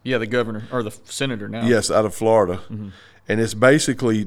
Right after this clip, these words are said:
Speaker 2: demands that are being sent to the college football committee about being transparent in their selection process. And he has requested all types of communications, emails,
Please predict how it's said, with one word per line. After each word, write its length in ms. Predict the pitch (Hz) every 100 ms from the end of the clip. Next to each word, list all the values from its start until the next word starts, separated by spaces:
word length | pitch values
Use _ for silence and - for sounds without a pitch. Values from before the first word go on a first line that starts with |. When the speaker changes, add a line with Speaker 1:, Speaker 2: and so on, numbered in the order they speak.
| 104
Speaker 2:
demands 800 | 110 101 110 123 117 101 98 - - _ _ _ -
that 180 | 104
are 80 | 101
being 320 | 95 113 107
sent 260 | 95 127 113
to 60 | 101
the 60 |
college 340 | 98 113 104 92
football 400 | - 113 104 98
committee 580 | - 101 101 95 90 - _ _ _ _ _ _
about 480 | 92 98 104 101 -
being 180 | 110 104
transparent 840 | - 113 95 - 120 101 82 - - _ _ _ _ _ _ _ _
in 160 | 110 107
their 140 | 107
selection 540 | - 104 107 101 - 87
process. 800 | - 123 110 - 78 80 - - _ _ - - -
And 160 | 95 95
he 220 | 117 131
has 160 | 127 101
requested 640 | 98 - 123 110 - 92 - _
all 600 | 110 120 120 120 104 92
types 600 | 92 - 107 107 98 -
of 240 | 92 85 - _ _ _ -
communications, 1160 | 92 107 104 95 123 117 110 110 104 101 85 -
emails, 840 | 120 123 113 110 101 92 90 85